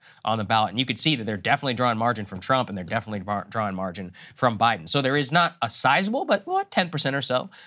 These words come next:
of the overall electorate, which is definitely drawing, um, from those two candidates in a head-to-head race. And, you know, that's a pathetic margin. If you're gonna have a, eff-, effectively a duopoly where they're only able to garner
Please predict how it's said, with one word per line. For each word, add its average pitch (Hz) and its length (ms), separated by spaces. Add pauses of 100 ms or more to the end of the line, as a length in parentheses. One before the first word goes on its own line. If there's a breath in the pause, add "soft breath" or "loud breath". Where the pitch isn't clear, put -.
of 127 140
the 123 120
overall 127 440
electorate, 120 400
which 117 180
is 131 100
definitely 135 360
drawing, 143 420 (240 loud breath)
um, 120 180
from 120 200
those 120 180
two 123 160
candidates 123 480
in 127 160
a 110 60
head-to-head 113 400
race. 127 340 (260 loud breath)
And, 113 260
you 143 60
know, 120 200
that's - 160
a - 40
pathetic 123 440
margin. 98 340
If 95 80
you're 170 80
gonna 131 140
have 107 180
a, 80 180 (500 loud breath)
eff-, - 280
effectively 170 500
a 120 60
duopoly 120 600
where 117 140
they're 107 140
only 120 360
able 120 240
to 120 80
garner 113 420